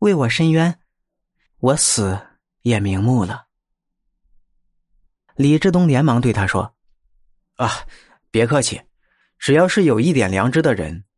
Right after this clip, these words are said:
应该都会这样做吧。只是我有点不太明白，你当初为什么要找我帮你呢？”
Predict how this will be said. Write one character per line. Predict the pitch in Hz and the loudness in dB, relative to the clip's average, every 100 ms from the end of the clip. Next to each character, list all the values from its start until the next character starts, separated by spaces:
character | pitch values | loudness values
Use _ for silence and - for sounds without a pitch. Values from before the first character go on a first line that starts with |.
| - | -2
应 | 120 | 0
该 | 117 | 2
都 | 113 143 | 2 0
会 | 156 | 0
这 | 113 | 0
样 | 101 92 | -2 -2
做 | 98 | -4
吧。 | - - - _ _ _ _ _ _ | -4 -8 -14 _ _ _ _ _ _
只 | - 113 | -4 -2
是 | 110 | 2
我 | 139 104 | 2 2
有 | 98 | 0
点 | 117 98 | 0 0
不 | 110 | 0
太 | 113 | 0
明 | 107 92 | 0 -2
白， | 92 107 - _ - - | -4 -4 -6 _ -20 -2
你 | 120 110 | 0 2
当 | 147 170 | 2 0
初 | 170 180 180 185 - _ - | 0 0 0 -2 -8 _ -2
为 | 196 170 | 2 2
什 | 123 | 2
么 | 113 | 0
要 | 170 | 0
找 | - 104 | 0 0
我 | 156 104 | 2 0
帮 | - 123 180 | 0 0 2
你 | |
呢？” | 120 | 0